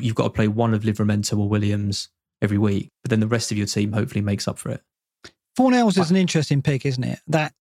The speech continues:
Speaker 2: that is purely an eye test pick 'cause that's all that Henry's going on. Um,
Speaker 1: Yeah.
Speaker 2: and the fact he's returned every week. So all he's using there is his points so far and what he's seen.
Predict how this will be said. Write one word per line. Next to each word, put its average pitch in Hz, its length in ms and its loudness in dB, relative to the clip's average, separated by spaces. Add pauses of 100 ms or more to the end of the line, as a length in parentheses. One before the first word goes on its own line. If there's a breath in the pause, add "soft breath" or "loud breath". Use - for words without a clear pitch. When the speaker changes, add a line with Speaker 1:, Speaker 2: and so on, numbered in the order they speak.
Speaker 2:
that 151 160 2
is 156 120 4
purely 208 420 2
an 165 80 2
eye 151 200 2
test - 300 -4
pick 123 220 -2
'cause - 100 -12
that's 156 200 0
all 170 220 4
that 151 100 2
Henry's 135 300 2
going 127 280 0
on. 135 200 -6 (1120)
Um, 131 180 0
Speaker 1:
Yeah. - 240 0
Speaker 2:
and 190 160 2
the 180 60 2
fact - 240 -4
he's 143 160 -2
returned 135 400 0
every 120 160 -8
week. - 300 -12
So 147 140 2
all 180 140 4
he's 160 160 2
using 147 360 4
there 120 260 2
is 120 180 0
his 131 140 -2
points 175 340 0
so 131 160 0
far 113 400 -2
and 127 140 0
what 127 140 -2
he's 127 140 -6
seen. 120 380 -6